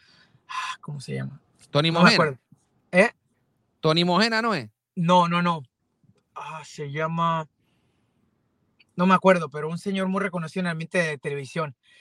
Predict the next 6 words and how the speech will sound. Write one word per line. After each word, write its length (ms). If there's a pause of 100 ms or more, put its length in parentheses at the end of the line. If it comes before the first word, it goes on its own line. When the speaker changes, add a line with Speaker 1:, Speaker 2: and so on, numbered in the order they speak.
(200)
Speaker 2:
Ok. 200
Speaker 1:
Este, 600 (920)
les 200
canto 420
todo 360
y 160